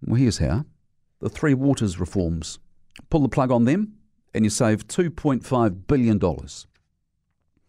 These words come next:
Stop the health reforms, especially the wiping of the debt from the old health boards, and you save eleven billion dollars. And scrap the completely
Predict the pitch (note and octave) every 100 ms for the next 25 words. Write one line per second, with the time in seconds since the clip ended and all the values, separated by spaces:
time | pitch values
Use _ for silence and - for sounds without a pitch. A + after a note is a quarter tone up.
0 | _ - - _ _ _ - - C#3+ B2+
1 | C3+ D3+ B2+ G#2+ F#2 C#2 - - - -
2 | G#3+ G2+ G2+ B2 C3 A2 G2+ F#2 A#2+ A2+
3 | - G2 G2+ G2 F#2+ D3 - F#3 A3 A3
4 | - - _ _ _ _ _ _ _ -
5 | A#2 B2 - B2+ A#2+ A#2 - _ B2 C3+
6 | C#3+ D3+ G2+ D#2 - - E2 G#2 F2+ E2+
7 | E2+ D2 C2 - - _ _ - - -
8 | - - - _ _ _ _ - G#2+ G#2+
9 | - D#3+ D3 - G#2 - A2 A2 - -
10 | G3+ - G#2+